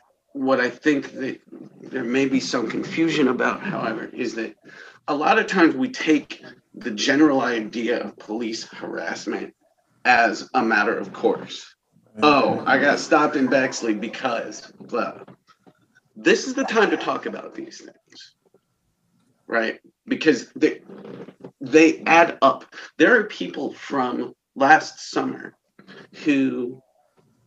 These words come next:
Speaker 1: um, had tons of, and they can't talk about them. They, they've, they've had tons of felony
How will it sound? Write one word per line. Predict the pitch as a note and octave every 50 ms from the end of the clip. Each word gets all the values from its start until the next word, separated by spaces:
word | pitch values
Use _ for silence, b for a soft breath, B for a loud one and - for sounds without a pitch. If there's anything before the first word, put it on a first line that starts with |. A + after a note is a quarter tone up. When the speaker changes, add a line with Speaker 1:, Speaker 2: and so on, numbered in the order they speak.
| _
Speaker 1:
um, | - C3+ C3+ B2+ A#2+ A#2 A2+ A2+ G#2 - - _ _ _ _ _ _ _ _ _ _ _ -
had | - - D3 C3+ C3 B2+ B2 - - - _ _ _ _ _ _ _ _ _
tons | - - - - G#3+ F#3+ D3+ - - - - - - - _ _ _ _ _ _ _ _ _
of, | C#3+ C#3+ C3+ A#2+
and | F2 - C3+
they | C3+
can't | C3+ - - C#3+ C3+
talk | - - E3 D3+ D3+ -
about | - - B2 A2 G#2+
them. | - - - - -
They, | - - B2+ A#2+ - B B B B B B B -
they've, | D#3 D#3+ D3+ - - - _
they've | - E3 D3+
had | D3+ D#3+ C#3 - - -
tons | - - - A3+ A3 E3+ - D#3 C3+ -
of | - - C3 A2+ G2+ - -
felony | - - - G3 F#3 G3 G#3+ B3+ B3+ A3+ A3+ A3 G3+ F#3+ F#3+ F3 E3+ -